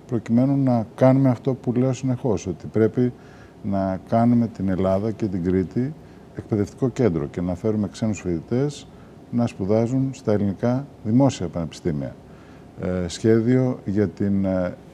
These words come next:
ενθάρρυνση και επιβράβευση της αριστείας. Σχέδιο, ε, να προχωρήσει μια ουσιαστική και σωστή αξιολόγηση, ε, προκειμένου να βάλουμε λίγο τάξη σε αυτό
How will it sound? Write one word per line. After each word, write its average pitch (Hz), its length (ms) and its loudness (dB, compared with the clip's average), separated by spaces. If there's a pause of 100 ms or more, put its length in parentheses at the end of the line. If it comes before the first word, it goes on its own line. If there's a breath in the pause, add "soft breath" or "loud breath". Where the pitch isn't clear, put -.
(160)
ενθάρρυνση 113 720 -2
και 107 100 -4
επιβράβευση 107 680 -2
της - 200 -10
αριστείας. 110 720 -2 (460 loud breath)
Σχέδιο, 117 720 2 (280)
ε, 98 400 -2 (120)
να 95 360 -2
προχωρήσει 101 520 -2
μια 117 180 2
ουσιαστική 107 760 -4
και 113 120 -4
σωστή 107 440 -4
αξιολόγηση, 85 1000 -4 (680 loud breath)
ε, 104 40 -4 (300)
προκειμένου 113 520 2
να 113 160 2
βάλουμε 117 320 2
λίγο 113 300 2
τάξη 117 460 -2
σε 113 180 -4
αυτό 110 240 -4